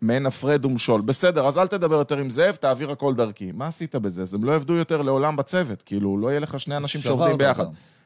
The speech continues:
Speaker 1: מעכשיו, פירקת את העסק שלך.
Speaker 2: אהה.
Speaker 1: אז הרעיון זה למצוא כל הזמן את העבודה, ואני חושב שבמילה אחת, מנהל הוא הדבק. אנחנו צריכים להיות הדבק בעסק הזה,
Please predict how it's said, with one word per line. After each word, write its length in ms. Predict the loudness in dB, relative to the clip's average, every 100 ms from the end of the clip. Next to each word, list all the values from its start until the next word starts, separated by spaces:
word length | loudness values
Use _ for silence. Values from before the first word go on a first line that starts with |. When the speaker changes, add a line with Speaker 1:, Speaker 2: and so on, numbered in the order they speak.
| _ _
Speaker 1:
מעכשיו, 520 | 0 2 2 4 4 2
פירקת 360 | 0 2 2 0
את 120 | 0
העסק 320 | 2 2 -2
שלך. 240 | -2 -2 -2
Speaker 2:
אהה. 140 | -6 -8 _ _ _ _ _ -4
Speaker 1:
אז 160 | 2
הרעיון 500 | 4 4 4 4 4
זה 140 | 4 4
למצוא 380 | 4 2 0 2
כל 180 | 2
הזמן 420 | 2 0 -2 -2 -4 -8
את 140 | -4 2
העבודה, 400 | 2 2 2 2
ואני 140 | 0 -2
חושב 220 | -6 -4
שבמילה 1120 | 0 0 0 -6 _ _ _ 0 2 2 2
אחת, 300 | 0 -2 -2
מנהל 380 | -2 0 0 0
הוא 160 | 2
הדבק. 560 | 0 0 -2 -2 -8 _ _ _ _ _ _ _ _ -6
אנחנו 260 | -2 -2 -2
צריכים 180 | -2 0
להיות 180 | 2 2
הדבק 680 | 2 2 2 2 -4 -6 -20 _
בעסק 500 | -2 2 2 0 -2
הזה, 240 | 0 2